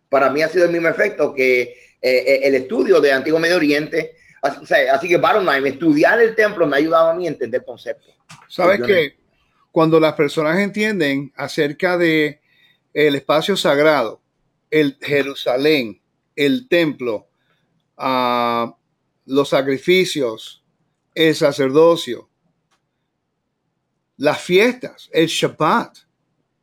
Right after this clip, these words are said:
Speaker 1: Ujú.
Speaker 2: ¿Sabes qué? Pero la gente estudia el tabernáculo y nunca hacemos esas conexiones. Entonces, el templo me ha, nos ha ayudado a nosotros, porque nosotros tuvimos Jerusalén de nuevo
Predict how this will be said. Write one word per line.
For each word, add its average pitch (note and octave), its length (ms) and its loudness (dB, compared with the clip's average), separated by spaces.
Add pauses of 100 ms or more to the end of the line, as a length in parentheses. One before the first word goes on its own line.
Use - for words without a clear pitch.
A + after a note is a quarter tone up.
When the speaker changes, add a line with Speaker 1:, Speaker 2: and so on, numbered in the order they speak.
(640)
Speaker 1:
Ujú. B2+ 240 -12
Speaker 2:
¿Sabes A#3+ 220 2
qué? - 320 -2 (720)
Pero F#3 220 4
la E3+ 120 2
gente F3+ 220 0
estudia A3+ 400 0
el F#3 200 0
tabernáculo F3+ 920 2
y E3 240 4
nunca E3+ 320 0
hacemos F#3 340 -2
esas F#3 200 -8
conexiones. B2 640 -6
Entonces, D#3 400 -2 (1080)
el E3 280 0
templo G3 480 2
me D3+ 160 -2
ha, F3 200 0 (180)
nos C#3+ 180 -2
ha - 40 2
ayudado F3 320 2
a D#3 60 -4
nosotros, C#3 320 -4
porque A2+ 220 -20 (160)
nosotros C#3+ 320 -6
tuvimos F3 320 0
Jerusalén D#3+ 400 0
de D#3 100 -2
nuevo D3+ 380 0